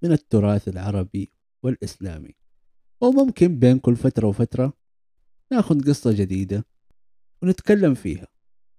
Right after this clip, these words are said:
وأنا بكتب الحلقة جاء في بالي اقتباس للعظيم جورج آر آر مارتن، يقول هذا الاقتباس: "إذا كنت تعتقد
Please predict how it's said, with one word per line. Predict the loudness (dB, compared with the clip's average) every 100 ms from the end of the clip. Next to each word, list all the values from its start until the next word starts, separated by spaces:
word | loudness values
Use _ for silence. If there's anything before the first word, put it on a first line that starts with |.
| _ _ _ 2
وأنا | 6 6
بكتب | 4 4 6 6
الحلقة | 4 2 2 2 -2 -6 _ _ _ 0
جاء | 4 4
في | 2
بالي | 2 2 2 0
اقتباس | -6 -4 -2 0 0 0 -6 -10
للعظيم | -8 -8 2 2 2 -4 _ -12
جورج | 0 0 0 -6 _
آر | -8 -8 -8
آر | -12 -8 -2
مارتن، | -2 -2 -2 -2 -2 _ _ _ _ _ _ _ _ -2
يقول | 6 8 8
هذا | 6 4 2
الاقتباس: | -2 -6 -10 -8 -12 -14 -20 _ _ _ _
"إذا | 4 4
كنت | 4 0 2
تعتقد | 2 -2 0 -2 -2